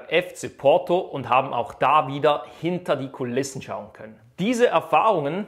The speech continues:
und Learnings, diese teilen wir natürlich sehr gerne mit unseren Football Leverage Spielern. Wenn auch du ein Football Leverage Spieler werden möchtest, dann geh mal unter dieses Video,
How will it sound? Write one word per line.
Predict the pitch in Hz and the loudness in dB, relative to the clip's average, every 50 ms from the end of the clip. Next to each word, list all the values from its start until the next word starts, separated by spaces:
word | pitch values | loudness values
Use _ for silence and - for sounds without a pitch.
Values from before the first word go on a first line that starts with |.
| - - | -10 -10
und | - 135 123 | -10 -8 -6
Learnings, | 107 107 117 135 160 180 151 139 147 156 143 - | -4 2 4 4 4 4 2 -2 -4 -6 -8 -10
diese | - 139 147 156 143 - | -10 -8 -6 -6 -6 -2
teilen | - 135 135 131 131 | 0 0 0 0 -2
wir | 131 | -6
natürlich | 127 123 123 - 127 117 - - - | -6 -8 -8 -8 -12 -12 -12 -14 -14
sehr | - - 135 139 139 135 | -10 -4 0 2 2 4
gerne | 127 127 123 123 127 123 | 4 2 0 0 -2 -6
mit | 120 113 - | -8 -8 -10
unseren | - - 139 143 139 123 131 120 131 123 | -10 -8 -6 -6 -4 -4 -4 -4 -6 -8
Football | 123 - 117 117 104 - - 117 113 113 | -8 -10 -12 -12 -10 -6 -4 -2 -2 -2
Leverage | 113 120 123 120 120 110 101 - - | 0 -2 0 0 0 -2 -4 -4 -10
Spielern. | - - - - - - - - - _ _ _ _ - | -20 -20 -20 -18 -18 -18 -18 -20 -20 _ _ _ _ -2
Wenn | 123 139 143 | -2 2 2
auch | 139 139 139 - | 2 0 0 -4
du | - - 214 262 294 262 | -4 0 0 2 2 2
ein | - 151 151 | 0 -2 -2
Football | 147 - 170 160 - - 131 135 | -2 -2 -4 -2 0 0 2 4
Leverage | 151 165 165 180 160 - - - - | 4 4 4 4 0 0 -4 -16 -16
Spieler | - - - - - _ - 170 185 185 196 190 180 156 - 113 110 113 | -16 -16 -16 -16 -16 _ -6 -2 0 2 4 4 4 2 -2 -6 -8 -2
werden | 110 156 208 233 196 151 135 | 2 2 2 2 0 -2 -4
möchtest, | 127 127 123 - - 147 147 147 - - - - - | -2 -4 -4 -2 -2 -2 -2 -2 -6 -14 -8 -2 -2
dann | 127 127 123 123 127 101 104 | 0 0 -2 -6 -12 -12 -6
geh | 123 170 214 | -6 -4 -2
mal | 208 202 196 185 - | -2 -2 -2 -2 -2
unter | - 170 202 202 196 | -4 -4 -2 -2 -4
dieses | 190 202 180 180 165 - - | -4 -2 -4 -4 -6 -6 -8
Video, | 143 156 156 151 160 151 156 147 151 | -8 -6 -4 0 0 0 0 0 -4